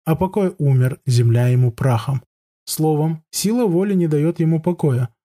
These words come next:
постоянно подвигает его идти вперёд, стремиться к высокому, достигать поставленных целей –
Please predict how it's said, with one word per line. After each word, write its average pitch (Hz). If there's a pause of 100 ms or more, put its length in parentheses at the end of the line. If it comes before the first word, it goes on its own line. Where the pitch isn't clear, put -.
(160)
постоянно 143
подвигает 139
его 127
идти 147
вперёд, 131 (200)
стремиться 165
к -
высокому, 139
достигать 135
поставленных 135
целей – 123